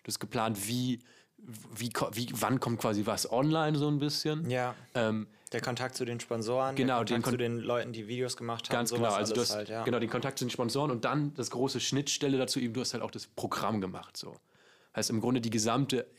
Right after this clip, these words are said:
Speaker 1: das gesamte, ich sag mal, das Event-Design so ein bisschen, wie sieht das am Ende eigentlich aus, was machen wir? Äh, und eben dann das Ganze auch an die Leute zu pitchen, also die Leute, die halt die Decks spon-, gesponsert haben, also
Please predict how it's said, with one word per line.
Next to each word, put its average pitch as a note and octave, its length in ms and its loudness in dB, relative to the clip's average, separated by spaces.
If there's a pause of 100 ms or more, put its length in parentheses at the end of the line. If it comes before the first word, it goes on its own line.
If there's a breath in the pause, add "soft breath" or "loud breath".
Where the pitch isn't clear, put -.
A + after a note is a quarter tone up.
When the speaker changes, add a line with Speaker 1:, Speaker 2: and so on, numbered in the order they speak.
(140)
Speaker 1:
das A2+ 180 -2
gesamte, B2 300 0
ich A#2 80 0
sag A#2+ 100 0
mal, B2+ 100 2
das A2 180 -2
Event-Design G2+ 920 0
so F#2 100 -6
ein F#2+ 80 -8
bisschen, F#2+ 360 -8
wie B2+ 140 -2
sieht A#2+ 160 -4
das A2+ 120 -8
am A2 80 -6
Ende G2+ 160 -6
eigentlich F#2 260 -10
aus, F#2+ 200 -6
was F#2+ 120 -8
machen F#2+ 300 0
wir? A2 240 0 (680 loud breath)
Äh, F#2+ 340 2 (1120)
und C3 220 4
eben A#2 240 4
dann A2+ 200 4
das A2+ 200 2
Ganze A2+ 280 2
auch A2+ 120 2
an G#2+ 120 0
die G#2+ 140 2
Leute G#2+ 240 2
zu - 120 -6
pitchen, - 340 -4
also F2+ 160 -4
die G2 80 -6
Leute, G#2+ 220 2
die F#2+ 180 0
halt G2 160 0
die - 40 -12
Decks A2 240 0
spon-, G#2+ 360 -2
gesponsert G#2 460 0
haben, G2 260 2
also F2+ 240 -2